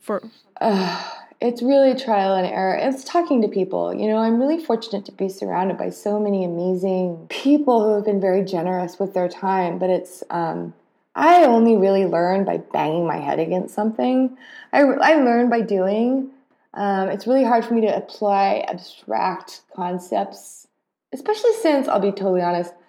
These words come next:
Speaker 2: I don't enjoy it, you know, which is, which is why I gave in and, and hired someone in sales, business, you know, early,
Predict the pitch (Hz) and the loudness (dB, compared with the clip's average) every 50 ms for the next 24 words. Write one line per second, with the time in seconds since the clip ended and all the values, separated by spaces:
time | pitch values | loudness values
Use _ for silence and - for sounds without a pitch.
0 | _ _ _ _ _ _ _ _ - 277 - 349 381 330 247 208 185 156 - - | _ _ _ _ _ _ _ _ -4 0 2 4 4 4 4 2 0 -2 -6 -10
1 | - 151 147 165 175 160 - - - - - - - 208 208 214 220 220 220 226 | -8 -4 -2 0 0 0 -2 -4 -6 -8 -12 -12 -8 -4 -2 0 0 0 0 -2
2 | 220 - - - - - - 320 359 359 392 370 349 381 - - - 311 320 330 | -4 -8 -14 -20 -20 -4 0 0 2 4 6 4 4 4 0 0 0 2 2 4
3 | 339 294 254 269 294 302 320 339 311 277 233 220 247 233 196 214 214 202 196 185 | 4 4 4 4 6 6 6 6 4 4 2 2 0 0 0 0 -2 -2 -4 -4
4 | 180 - - - 185 185 170 175 175 175 180 180 175 165 160 170 - - - 170 | -6 -8 -8 -8 -8 -8 -6 -6 -4 -2 0 0 -2 -2 -4 -6 -10 -14 -12 -10
5 | 170 170 165 165 165 - 196 180 165 165 165 165 160 165 160 - - - - 165 | -8 -8 -8 -10 -10 -8 -6 -4 -4 -2 -2 -4 -4 -6 -8 -12 -14 -14 -12 -10
6 | 165 165 165 160 - - 160 160 151 147 - - - 180 165 170 165 160 165 165 | -10 -12 -12 -12 -16 -14 -12 -10 -8 -8 -6 -6 -4 -2 -2 -2 -4 -4 -8 -10